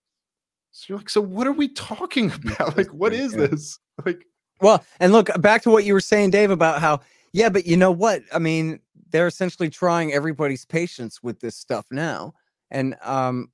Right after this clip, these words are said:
Speaker 2: you guys may have seen Tom Woods' email yesterday where he was quoting, you know, C N N lady saying, "Well, you know, I don't know if we need to be declaring a state of emergency, and I don't think we need to be locking down."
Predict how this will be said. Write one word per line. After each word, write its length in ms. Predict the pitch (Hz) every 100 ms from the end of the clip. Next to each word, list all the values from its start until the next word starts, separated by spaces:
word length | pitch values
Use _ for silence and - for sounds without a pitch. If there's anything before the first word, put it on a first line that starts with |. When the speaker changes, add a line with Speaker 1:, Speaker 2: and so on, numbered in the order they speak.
| _
Speaker 2:
you 180 | 143 139
guys 200 | 135 143
may 100 | 139
have 140 | 131
seen 200 | - 131
Tom 280 | 120 131 123
Woods' 320 | 127 127 - 135
email 340 | 135 131 117
yesterday 800 | 120 147 - 139 107 78 69 - _ _ _ _ _
where 260 | 117 123 113
he 240 | 120 147
was 200 | 143 139
quoting, 540 | - 143 135 135 131 135
you 100 | 131
know, 140 | 127
C 300 | - 160 147
N 120 | 131
N 260 | 139 170 143
lady 380 | 113 90 76 -
saying, 380 | - 123 160 269
"Well, 500 | 339 339 330 320 294
you 160 | 247
know, 220 | 233 220
I 160 | 220 214
don't 140 | 190
know 120 | 170 160
if 120 | -
we 100 | 156
need 180 | 147 131
to 40 |
be 140 | 135 131
declaring 460 | 117 131 131 127
a 40 | 117
state 280 | - 127
of 80 | 117
emergency, 800 | 107 131 131 117 113 - 120 120
and 100 | 131
I 220 | 196 226
don't 280 | 202 175 156
think 240 | 156 143 143
we 100 | 135
need 200 | 135 127
to 60 |
be 160 | 120 123
locking 400 | 120 117 - 110
down." 220 | 127 131